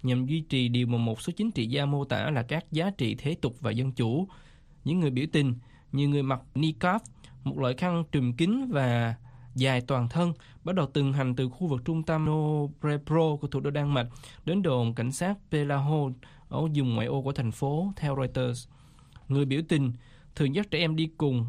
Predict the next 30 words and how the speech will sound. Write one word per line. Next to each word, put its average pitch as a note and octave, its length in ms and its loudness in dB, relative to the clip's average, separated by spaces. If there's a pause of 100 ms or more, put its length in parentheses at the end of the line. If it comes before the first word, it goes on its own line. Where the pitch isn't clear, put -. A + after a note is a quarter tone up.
bao D3 180 2
gồm C3 200 2
phụ A#2+ 160 -2
nữ A#2+ 140 0
Hồi C3+ 220 0
giáo B2 280 0
không D3 240 -2
mặc A#2+ 180 0
niqab D#3+ 400 0 (460)
và C3 120 0
người C3 220 2
Đan D#3+ 220 0
Mạch B2 220 -2
không D#3 200 -4
theo D#3+ 160 0
Hồi A#2 260 0
giáo C3+ 300 2
nhưng D#3+ 240 0
che D#3+ 180 0
mặt, C3+ 200 0 (380)
không C3 280 -2
có E3+ 100 -2
sự A#2 280 -2
cố C#3+ 180 -2
nào C3 240 0
được A2+ 160 -6
báo C3 140 -2
cáo. C#3+ 400 -2 (680)
Theo E3+ 140 0
luật, D#3 200 4